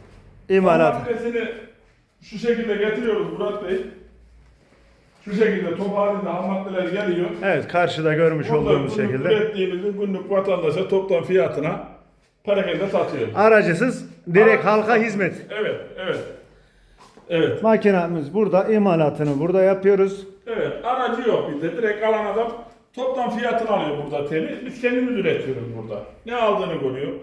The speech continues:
Speaker 2: Diktirirken ne diktirdiğini görüyor. Bir de, e, şey hizmetimiz var. Mesela dikim esnasında bizim burada metre hesabı diken arkadaşlar var. Piyasada mesela üç yüz elli lira, üç yüz altmış liraya olan malzemeyi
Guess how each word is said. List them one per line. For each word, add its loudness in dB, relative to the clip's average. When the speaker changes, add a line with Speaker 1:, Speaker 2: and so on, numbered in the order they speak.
Speaker 2:
Diktirirken -4
ne 0
diktirdiğini -4
görüyor. -2
Bir -2
de, 4
e, -4
şey -8
hizmetimiz -4
var. 4
Mesela 0
dikim -4
esnasında 0
bizim -2
burada 2
metre 6
hesabı 0
diken 0
arkadaşlar 2
var. 0
Piyasada 2
mesela 4
üç -8
yüz 4
elli 6
lira, 2
üç -4
yüz 2
altmış 0
liraya 2
olan 4
malzemeyi 2